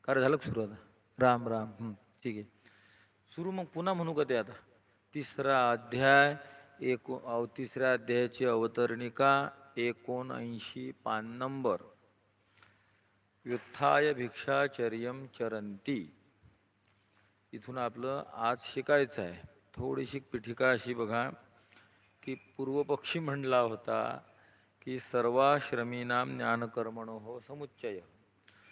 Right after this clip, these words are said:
सर्वाश्रम्यांसाठी ज्ञान आणि कर्माचा काय आहे? समुच्चय आहे. तर यावर उत्तर पक्षी म्हणला, "न." असं तुझं म्हणणं बरोबर,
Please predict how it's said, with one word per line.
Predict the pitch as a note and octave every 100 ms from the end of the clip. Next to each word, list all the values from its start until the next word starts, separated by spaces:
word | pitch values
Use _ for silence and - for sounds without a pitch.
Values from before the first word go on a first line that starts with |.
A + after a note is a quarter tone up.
| _ _ -
सर्वाश्रम्यांसाठी | A#2+ A2+ B2+ C3+ - B2 B2+ B2+ - A2+ B2+
ज्ञान | B2+ A#2+ A#2
आणि | A#2+ A#2+
कर्माचा | A2+ A2+ A2+ A#2 A2+ A#2
काय | A#2 A2+
आहे? | A2+ A2+ B2+ C#3+
समुच्चय | - A2+ A2 _ - A#2 A2+ C3 E3 F#3 _ _ _ _ _ _ D3
आहे. | D3 A#2 G2 - - _ _ _ -
तर | A#2+
यावर | A#2 B2 C3 C#3
उत्तर | C3+ - C3
पक्षी | B2+ A#2 - B2+
म्हणला, | A2+ A2+ A#2 A#2 A#2
"न." | A#2+ A#2+ B2+ G#2+ - _ -
असं | G#2+ C3
तुझं | A#2+ B2+
म्हणणं | A#2+ A#2 A#2
बरोबर, | A2 A2 B2 D3